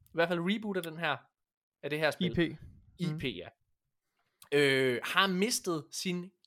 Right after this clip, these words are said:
Speaker 1: game director,
Speaker 2: Ja.
Speaker 1: øhm, efter fire år.
Speaker 2: Ja.
Speaker 1: Øh, han stopper simpelthen på The Initiative, som er det her quadruple A, <laughs> hvad hedder det, studie, som de selv er, har kaldt. Han hedder, øh, Dan, øh,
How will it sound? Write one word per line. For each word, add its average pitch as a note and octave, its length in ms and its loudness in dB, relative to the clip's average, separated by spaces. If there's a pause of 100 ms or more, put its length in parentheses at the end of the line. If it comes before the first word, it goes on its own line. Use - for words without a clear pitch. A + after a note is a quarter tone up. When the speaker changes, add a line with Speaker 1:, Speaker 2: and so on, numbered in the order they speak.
(120)
Speaker 1:
game G#3 300 2
director, B2+ 580 0 (520)
Speaker 2:
Ja. C3+ 220 0
Speaker 1:
øhm, A#2 500 0 (100)
efter D3+ 380 2 (520)
fire D#3+ 420 -4 (140)
år. B2 300 -4 (640)
Speaker 2:
Ja. C#3 140 -6 (120)
Speaker 1:
Øh, A#2+ 360 -2
han F3 100 -6
stopper G3+ 300 4
simpelthen F#3+ 340 -2
på E3+ 260 -2
The D#3+ 80 -8
Initiative, E3 540 -4
som C#3 200 -8
er C#3 60 -2
det C#3+ 120 -6
her C#3+ 160 2 (380)
quadruple F#3 560 4
A, D3+ 280 0 (180)
<laughs> E3 340 -2
hvad D3 140 0
hedder C3+ 140 0
det, B2 260 -2
studie, C#3+ 460 -6 (300)
som C#4+ 120 -4
de A3+ 60 -2
selv D3 180 4
er, B2 120 2
har A#2+ 220 -4
kaldt. B2+ 200 -4
Han C#3+ 100 -4
hedder, C#3 360 4
øh, A#2+ 120 -2
Dan, D3 360 0
øh, A#2+ 140 -4